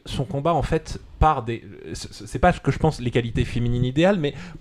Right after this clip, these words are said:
par ce qu'on considère dans un conte de fées les qualités féminines idéales d'être la gentillesse incarnée. Parce que du coup, elle est maltraitée par ses sœurs, elle est, euh, traitée de, d'esclave, tout ça, mais elle l'accepte et, euh, elle montre pas de résistance. En fait, c'est, c'est, c'est ses potes animaux, euh, magiques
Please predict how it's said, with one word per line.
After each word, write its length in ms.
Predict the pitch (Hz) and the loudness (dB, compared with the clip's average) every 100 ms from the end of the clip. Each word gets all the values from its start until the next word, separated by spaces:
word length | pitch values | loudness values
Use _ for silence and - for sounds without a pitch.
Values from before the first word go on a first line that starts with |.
| - | 4
par 380 | 190 190 165 - | 6 6 2 -4
ce 100 | - | -4
qu'on 120 | - 143 | -2 2
considère 520 | 170 - 143 160 185 | 2 0 2 4 4
dans 200 | 143 127 | 2 0
un 60 | |
conte 240 | 156 147 135 | -4 -2 0
de 100 | 131 | 0
fées 180 | 123 185 | 2 2
les 100 | 151 | 2
qualités 360 | 147 139 - 139 | -2 -2 -4 -2
féminines 400 | 143 131 131 123 | -2 -2 0 0
idéales 440 | 113 131 165 180 | 2 4 4 4
d'être 360 | 135 156 - - - - - - - - | 4 2 0 -6 -12 -20 -20 -20 -20 -2
la 220 | 135 165 | 4 6
gentillesse 500 | 165 156 - 151 147 | 6 2 0 -2 0
incarnée. 380 | 139 139 123 117 | 0 2 2 2
Parce 140 | 117 - | 0 0
que 100 | 143 | 0
du 140 | 160 | 0
coup, 200 | - 185 - | 0 -2 0
elle 180 | 139 160 | 4 8
est 60 | 226 | 8
maltraitée 460 | 175 139 - 131 | 6 0 -6 -4
par 160 | 127 120 | -4 -2
ses 120 | - | 0
sœurs, 380 | 117 - 107 90 | 0 4 4 4
elle 240 | - 131 151 | 2 4 6
est, 180 | 180 147 | 6 6
euh, 480 | 117 113 113 117 113 | 4 6 6 6 4
traitée 380 | - 131 139 | 4 4 4
de, 320 | 123 110 110 110 | 4 4 2 4
d'esclave, 720 | 110 - - 127 120 110 98 - - - | 2 0 2 4 4 2 -2 -4 -12 -2
tout 80 | - | 2
ça, 200 | 254 - | 2 0
mais 220 | 139 180 - - - | -4 -4 -6 -10 0
elle 220 | 160 156 | 2 2
l'accepte 680 | 156 - - 185 185 - 110 - - - - | -2 -2 -2 -2 0 0 -2 -6 -14 -20 -4
et, 280 | 156 175 196 - | 4 6 4 2
euh, 240 | 131 131 | 2 2
elle 140 | - 135 | 2 4
montre 200 | 139 147 | 4 4
pas 120 | 175 | 4
de 60 | 156 | 4
résistance. 560 | 151 151 - 196 165 139 | 2 0 0 2 2 0
En 60 | |
fait, 120 | 180 | -4
c'est, 120 | 202 151 | -2 -2
c'est, 180 | - | -2
c'est 140 | - - | 4 6
ses 120 | - | 6
potes 240 | 143 190 185 | 6 6 8
animaux, 420 | 160 160 165 165 | 6 6 6 6
euh, 280 | 151 139 127 | 4 0 2
magiques 540 | 143 147 180 247 - | 4 6 6 4 -4